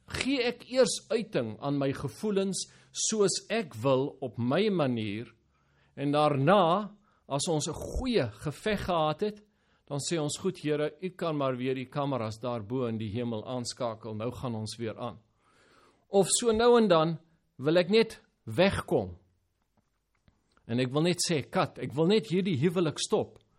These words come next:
Ongelukkig kan ons nie die huwelik kat nie. As God dit ingestel het en ons en God twee mense saamgevoeg het,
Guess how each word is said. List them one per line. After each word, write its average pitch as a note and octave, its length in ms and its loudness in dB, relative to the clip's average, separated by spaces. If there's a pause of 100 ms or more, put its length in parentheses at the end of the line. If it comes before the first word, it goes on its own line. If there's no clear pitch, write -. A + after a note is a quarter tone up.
(600)
Ongelukkig B3 880 -2 (180)
kan B3 240 0
ons G#3 300 -2
nie C4 120 -2
die E3 160 -2 (120)
huwelik C#3 440 -2
kat - 340 -6
nie. F#2+ 160 -10 (720)
As C3 180 -8
God G#3+ 260 -2
dit D#3 160 -2
ingestel C3+ 760 -4
het F#2 260 -14 (1200)
en B2+ 220 -2
ons C#3+ 580 0
en B2 140 -4
God G#3 380 -4
twee G#3 220 0
mense D3+ 380 -2
saamgevoeg E3+ 840 -6
het, F#2 260 -12